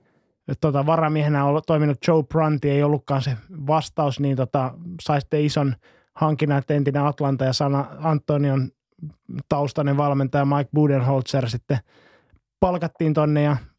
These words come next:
tästä ehkä on odotettavissa ainakin sitä, että Milwaukee saattaa puolustaa niin kuin moderni N B A-joukkue puolustaa tulevalla kaudella, eikä vaan tämmöistä päätöntä säntäilyä sitten pallon perässä, mitä Jason Kiddin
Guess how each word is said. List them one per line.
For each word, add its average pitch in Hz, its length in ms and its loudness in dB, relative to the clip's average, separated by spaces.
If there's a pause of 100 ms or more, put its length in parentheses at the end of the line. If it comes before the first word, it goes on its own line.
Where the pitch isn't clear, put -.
tästä 160 300 2
ehkä 160 220 2
on 160 60 4
odotettavissa 160 640 2
ainakin 151 200 -2
sitä, 151 280 0
että 151 160 0
Milwaukee 151 540 2
saattaa 147 540 0
puolustaa 151 520 0
niin 143 140 2
kuin 147 140 2
moderni 147 500 2
N 135 120 0
B - 20 -2 (100)
A-joukkue 135 400 0 (100)
puolustaa 143 480 0
tulevalla 131 380 0
kaudella, 131 460 0 (460)
eikä 147 220 0
vaan 151 200 0
tämmöistä 139 260 -4
päätöntä 139 420 0
säntäilyä 127 600 0
sitten 120 240 -8
pallon 131 320 -2
perässä, 123 340 -4
mitä 120 220 -4 (640)
Jason 160 340 2
Kiddin 147 380 0